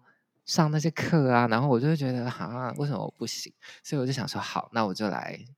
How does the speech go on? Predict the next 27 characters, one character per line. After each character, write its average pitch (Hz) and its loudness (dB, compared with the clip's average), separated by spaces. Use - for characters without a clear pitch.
拼 110 -8
拼 95 -10
看， 101 -6
看 120 -4
能 139 -4
不 104 -2
能 90 0
弄 120 0
到 113 2
一 101 2
个 92 0
比 87 -6
较 107 4
好 98 0
的 87 -2
成 - -10
绩， 101 -6
让 110 2
我 95 0
有 67 -6
机 95 -4
会 95 0
可 - -2
以 85 -4
去 98 -2
申 98 -2
请 90 -12